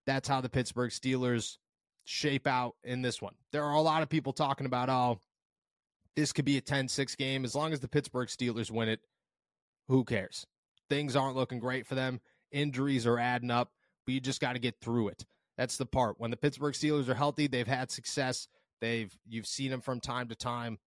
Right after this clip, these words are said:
that they could do some things, and I think the quarterback situation is the most concerning outside of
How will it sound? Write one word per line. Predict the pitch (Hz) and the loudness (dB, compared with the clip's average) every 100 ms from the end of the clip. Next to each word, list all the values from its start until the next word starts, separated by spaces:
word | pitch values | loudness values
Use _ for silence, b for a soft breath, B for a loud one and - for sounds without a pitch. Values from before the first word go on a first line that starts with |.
| - | -8
that | 117 113 110 _ _ _ _ | -4 -4 -6 _ _ _ _
they | 120 | -8
could | 113 139 131 | -4 -2 0
do | 127 | 0
some | 123 127 | -2 -4
things, | 113 127 123 117 | -2 -2 -2 -2
and | 113 | -4
I | 110 | -2
think | 127 123 | -4 -4
the | |
quarterback | - - 139 123 123 | -6 0 0 2 -2
situation | - 131 123 120 117 123 | -4 -6 -2 -2 -2 -4
is | 120 | -4
the | 98 | 0
most | 123 127 131 | 0 0 -2
concerning | 139 131 - 170 170 143 139 | -4 -4 0 2 2 2 0
outside | 127 123 139 131 | -2 0 0 0
of | 123 | -2